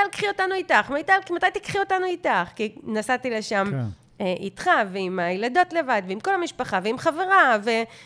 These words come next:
Speaker 1: ועוד פעם איתך, ובאמת ככה בכל מיני, אה, אה, שילובים. ו-, ואמרו, "נו, תקחי אותנו, תעשי לנו טיול, ת-, ת-, תקחי אותנו איתך." אמרתי, "יאללה, אני מרימה את הכפפה."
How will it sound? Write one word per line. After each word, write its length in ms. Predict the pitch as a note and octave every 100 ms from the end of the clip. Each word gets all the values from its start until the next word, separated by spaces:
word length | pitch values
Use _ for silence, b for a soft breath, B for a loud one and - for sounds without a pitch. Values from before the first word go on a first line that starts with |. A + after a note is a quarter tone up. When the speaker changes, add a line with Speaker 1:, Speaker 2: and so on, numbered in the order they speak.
| B
Speaker 1:
ועוד 200 | E4 G#4
פעם 160 | G#4+ G4+
איתך, 260 | E4+ - D#4 B3 A3+ A#3+ - B B
ובאמת 260 | C4 G#4+ -
ככה 200 | F4 E4+
בכל 360 | C4+ - E4
מיני, 200 | E4+ D#4
אה, 260 | C#4+ C4 B3 A#3 A3+ A3 A3 -
אה, 680 | G#3 G3 F#3+ F#3+ F#3+ F#3 F#3
שילובים. 840 | - D4+ C#4 A#3+ F#3+ F#3 G#3 D4 - _ _ _ _ _ _ - - B B B
ו-, 220 | F3+ E3+ G3+ G3 G3 F3+
ואמרו, 320 | G3 G#3 C4
"נו, 160 | C#4+ F4
תקחי 280 | D4+ - F4+
אותנו, 260 | F4 D4+
תעשי 300 | C#4+ B3+ D4
לנו 180 | C#4+ C#4
טיול, 300 | C#4 C4 C4+
ת-, 100 | -
ת-, 280 | - - B3
תקחי 340 | A#3 A#3+ -
אותנו 280 | B3+ A3+ G#3
איתך." 300 | G3 D#4+ D4+
אמרתי, 340 | A3 G#3+ G#3
"יאללה, 180 | G#3 F#3+
אני 120 | F#3+
מרימה 280 | F#3+ F#3+ G3+
את 80 | G#3+
הכפפה." 400 | A3+ F3+ E3+